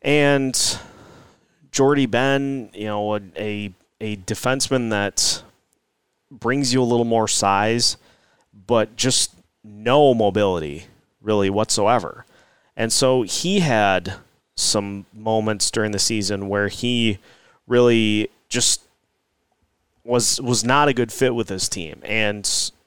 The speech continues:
y-, you, you look at a guy like John Merrill, who started off the season playing pretty well. That, uh, that third line pairing of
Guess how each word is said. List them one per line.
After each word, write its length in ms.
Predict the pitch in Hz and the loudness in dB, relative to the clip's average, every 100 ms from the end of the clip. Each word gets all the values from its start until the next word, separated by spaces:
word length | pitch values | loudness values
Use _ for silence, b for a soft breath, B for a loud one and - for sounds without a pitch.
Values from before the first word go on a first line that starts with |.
| _ | _
y-, 180 | 98 90 | -10 -10
you, 480 | 90 107 107 120 123 | -10 -10 -6 -6 -2
you 200 | 135 127 | 0 2
look 160 | 117 - | 0 0
at 80 | 117 | 0
a 40 | |
guy 180 | 113 117 | 2 2
like 180 | 113 101 | 2 0
John 260 | 120 120 | 0 0
Merrill, 380 | 123 175 127 90 | 2 2 0 -2
who 340 | 113 113 104 b b b b b b | -2 -2 -2 b b b b b b
started 380 | - - 123 143 | -4 2 4 4
off 160 | 156 - | 2 2
the 80 | 147 | 0
season 380 | 156 180 180 | 0 0 -2
playing 280 | 160 151 156 | 0 0 2
pretty 220 | 151 160 | 2 2
well. 300 | 123 123 160 | 4 6 4
That, 420 | 110 107 113 - 127 | 2 0 0 2 2
uh, 100 | 117 | 4
that 200 | 117 117 | 2 0
third 280 | - 123 131 | 0 2 2
line 220 | 131 127 | 0 0
pairing 460 | 113 113 127 139 139 | 0 0 0 -2 -2
of 640 | 117 110 98 - - | 2 2 0 -8 -16